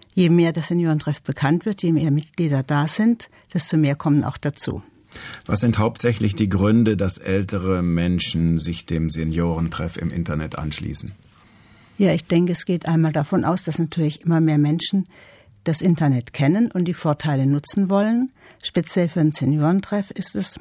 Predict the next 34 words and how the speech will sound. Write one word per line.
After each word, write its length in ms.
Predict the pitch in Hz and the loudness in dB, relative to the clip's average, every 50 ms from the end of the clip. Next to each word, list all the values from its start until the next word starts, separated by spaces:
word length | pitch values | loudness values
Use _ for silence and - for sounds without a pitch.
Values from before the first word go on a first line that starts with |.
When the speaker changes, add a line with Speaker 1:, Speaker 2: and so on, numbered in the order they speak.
| - - - | -12 -6 -2
Speaker 1:
das, 340 | 185 196 208 - - - - - - - - - - - - | 0 0 0 0 -4 -8 -10 -16 -20 -20 -20 -20 -14 -6 -2
dass 160 | 180 156 - | 0 0 2
hier 140 | - 208 180 | 2 2 2
natürlich 340 | 175 170 151 - 175 156 - | 2 2 0 -2 -4 -2 -2
soziale 420 | - 151 - - 175 151 147 151 | -2 -4 -2 0 0 0 0 0
Kontakte 540 | 151 - 131 120 - 143 151 151 - - 208 | -2 -2 -2 -2 0 0 -2 -2 -2 0 2
möglich 420 | 196 196 202 202 - - 208 - | 2 2 0 -2 -6 -12 -8 -6
sind, 460 | - - 220 220 233 233 - - - - _ - - - - - - - - - - | -4 -2 0 0 0 0 -2 -10 -16 -16 _ -20 -20 -20 -20 -20 -20 -20 -20 -10 -2
dass 320 | - 170 165 160 - - - | 0 2 2 2 2 2 2
neue 360 | 185 165 156 160 170 180 185 | 4 4 4 4 4 2 0
Kontakte 540 | - - 160 151 147 - 151 151 - - 156 | 0 0 -2 -2 -2 -2 -6 -6 -6 -8 -8
geknüpft 480 | - 120 - - 165 151 - - - | -8 -6 -2 -2 -2 -2 -2 -6 -2
werden 260 | - 196 196 196 208 196 | 0 0 0 0 0 -2
können, 480 | - - 208 208 208 214 220 226 233 _ _ _ - - _ _ _ _ - | -2 -2 0 0 2 2 0 0 -2 _ _ _ -20 -20 _ _ _ _ -2
dass 180 | 180 165 - | 0 0 2
man 140 | - 170 160 | 2 2 2
sich 180 | - 180 151 - | 0 -2 -4 -4
selbst 460 | - - 156 170 180 - - - - | 0 0 0 0 0 -4 -8 -6 -4
aktiv 580 | 175 147 - - - - 180 180 220 220 - - - | -6 -6 -4 -8 -6 -2 0 0 0 0 -2 -6 -2
einbringen 580 | - 160 165 214 226 - - 160 160 147 143 135 | 0 2 4 4 2 2 2 2 4 2 2 0
kann 240 | - 160 156 151 143 | -2 0 0 0 0
in 80 | 165 | 0
den 140 | 160 165 160 | -2 -2 -4
Seniorentreff. 800 | - - 175 165 165 165 175 185 185 - 196 226 - - - - _ _ - - - - _ _ | -2 -2 -2 0 2 2 0 0 0 -2 -4 -6 -6 -8 -16 -20 _ _ -20 -20 -20 -20 _ _
Wir 120 | - 190 175 | 0 0 0
stellen 280 | - - 180 170 170 | 2 2 2 4 4
ja 120 | 170 160 165 | 4 4 4
nicht 220 | 175 180 - - | 2 0 -2 -2
eine 100 | 165 160 | -2 -2
Seite 400 | - - 151 135 151 156 190 190 | 0 0 0 0 0 0 -4 -6
zur 140 | - - 156 | -4 -6 -4
Verfügung, 640 | - 143 139 - - 180 180 - 208 202 220 226 - - - - - - - - - _ - - - | -2 -2 -4 -2 0 -2 0 2 2 2 2 0 -2 -6 -20 -20 -20 -20 -20 -20 -20 _ -12 -2 2
die 240 | 175 165 156 156 - | 4 4 4 4 2
einfach 420 | - 165 170 160 - 165 151 - | 0 0 0 0 -2 -4 -6 -6